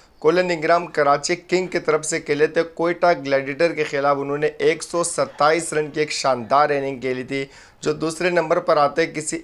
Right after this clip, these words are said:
एक इनिंग में सबसे ज़्यादा रन्स बनाने वाले खिलाड़ियों में कोलन इंग्राम ने कोयटा ग्लैडिएटर के ख़िलाफ़ कराची किंग की तरफ से खेलते हुए एक सौ सत्ताईस रन बनाए थे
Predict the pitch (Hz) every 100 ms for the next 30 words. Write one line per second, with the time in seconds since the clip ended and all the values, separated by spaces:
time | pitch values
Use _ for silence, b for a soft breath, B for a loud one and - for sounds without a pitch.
0 | 156 170 170 156 151 160 160 156 - 156
1 | - 147 139 143 143 143 131 131 135 139
2 | 135 127 127 123 127 135 139 - 127 135
3 | 147 - 131 127 131 143 147 151 151 B
4 | B B - 170 180 185 170 160 151 143
5 | 151 160 156 151 147 151 - 139 135 139
6 | 160 - 170 165 165 143 139 - 135 135
7 | 127 139 135 147 - 143 160 160 - 165
8 | - 143 120 - 143 160 160 - 127 151
9 | 143 131 127 127 135